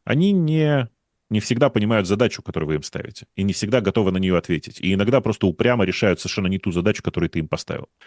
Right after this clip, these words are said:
Но в целом, в сочетании объема знаний и умения генерировать вот эти тексты, уже сейчас достаточно, да, для того, чтобы подменить работу десятков и сотен тысяч тех людей, которые писали товары на, пис-, описание товаров на Амазоне.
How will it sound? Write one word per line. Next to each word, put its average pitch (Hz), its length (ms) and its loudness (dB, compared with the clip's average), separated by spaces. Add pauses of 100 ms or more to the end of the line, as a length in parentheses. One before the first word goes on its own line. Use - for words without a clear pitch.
(160)
Но 113 100 2
в - 80 -4
целом, 170 400 4
в - 60 -8
сочетании 101 480 0
объема 92 440 4
знаний 87 480 0 (100)
и 82 320 -2
умения 92 760 2 (120)
генерировать 87 840 0 (180)
вот - 140 -6
эти 98 140 -6
тексты, 104 480 -2 (420)
уже 104 220 2
сейчас 135 360 0
достаточно, 98 680 0
да, 90 180 2
для 80 140 0
того, 107 160 0
чтобы 87 460 -2 (220)
подменить 98 480 2
работу 87 560 2 (360)
десятков 107 580 0
и 90 60 -4
сотен 104 340 0
тысяч - 340 -4
тех - 200 0
людей, 98 240 0
которые 87 240 -6
писали 101 240 0
товары 87 360 0
на, 78 240 -2
пис-, 92 240 -6
описание 95 280 -2
товаров 87 340 -2
на 80 80 -6
Амазоне. 78 380 -8